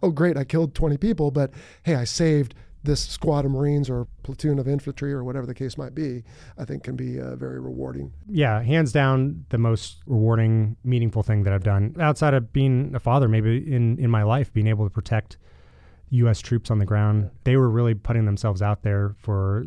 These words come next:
Speaker 2: these Nangarhar clearing ops, and
Speaker 1: Yeah.
Speaker 2: a lot of 'em were getting shot and killed. So it was great to be able to, th-, you know, it's fighter aircraft, kind of our superpower is flying fast. And so especially in a place like Afghanistan, we'd be doing missions on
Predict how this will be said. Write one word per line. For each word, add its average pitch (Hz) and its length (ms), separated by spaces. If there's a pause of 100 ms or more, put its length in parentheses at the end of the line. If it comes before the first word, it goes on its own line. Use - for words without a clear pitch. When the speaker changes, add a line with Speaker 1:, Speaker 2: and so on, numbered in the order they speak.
(120)
Speaker 2:
these 98 200
Nangarhar 101 440
clearing 104 320
ops, 92 280
and 95 180
Speaker 1:
Yeah. - 80
Speaker 2:
a - 580
lot 110 120
of 110 40
'em 107 120
were 104 80
getting 104 420
shot 110 400 (320)
and 104 180
killed. 101 340
So 92 380
it 139 80
was 107 140
great 117 240
to - 80
be 101 120
able 98 200
to, 92 320 (1040)
th-, 165 140 (540)
you 156 120
know, 120 60
it's 113 120
fighter 139 280
aircraft, 120 340
kind 117 120
of 110 60
our 110 140
superpower 107 520
is 101 120
flying 110 340
fast. 104 400
And 104 140
so 110 240
especially 123 400
in 110 80
a 107 120
place - 340
like 107 160
Afghanistan, 107 680
we'd 101 140
be 104 340 (120)
doing 107 420
missions 107 460
on 98 500